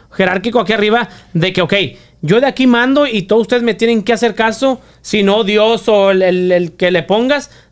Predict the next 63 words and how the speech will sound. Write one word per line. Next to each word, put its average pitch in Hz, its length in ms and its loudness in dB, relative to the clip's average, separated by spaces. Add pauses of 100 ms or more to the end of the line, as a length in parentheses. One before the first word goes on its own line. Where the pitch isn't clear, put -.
(120)
te 180 120 -2
va 175 120 -2
a - 20 -2
dañar 214 380 -2
y 214 40 -6
te 190 120 -2
va 185 100 2
a - 20 2
lastimar 208 400 0
y 214 60 0
no 208 120 2
va 208 80 2
a 196 40 -4
creer 208 180 0
en 196 80 0
ti 208 100 -2
y 208 40 0
no 208 120 0
te 214 60 -2
va 196 100 0
a 190 60 -8
querer 190 300 -2
y, 196 140 -2 (260)
puta 196 320 0
madre, 214 220 -2
no, - 80 -2
pues, 208 120 0
¿qué 226 80 -2
quieres 202 220 -2
que 208 80 -2
te 180 100 -4
haga, 233 160 0
compa? 247 240 -2
Para 202 80 -2
que 185 80 -4
no 202 100 0
me, 220 120 -2
para 175 200 -6
que 175 60 -2
me 175 100 0
siga 214 200 0
queriendo. 240 420 0 (240)
¿Sí - 140 -4
me 247 60 2
entiendes? 247 160 0
O - 20 -2
estás 220 180 -2
abusando 240 420 0
de 240 60 0
tu 196 100 -4
poder. 165 300 2 (800)
Y 208 160 -2
tú 302 300 0
como 190 320 0
persona 202 680 -2 (1000)
es 214 200 -2
el 269 120 0
permitir 233 920 0 (420)
que 202 140 -2
ese 262 220 0
mensaje 240 480 0
te 196 220 -2
llegue. 254 460 -2